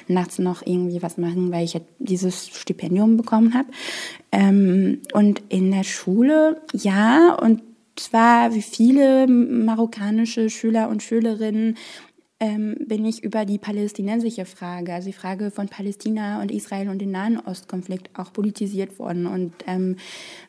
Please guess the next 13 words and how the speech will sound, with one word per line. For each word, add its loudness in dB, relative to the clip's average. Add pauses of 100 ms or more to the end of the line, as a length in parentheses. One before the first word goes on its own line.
wir -4
haben 6
halt 0
immer 4
so 0
Demos 6
gemacht 0
in -2
Solidarität 0
mit -4
Palästina, -2 (100)
wo, -2
ähm, -2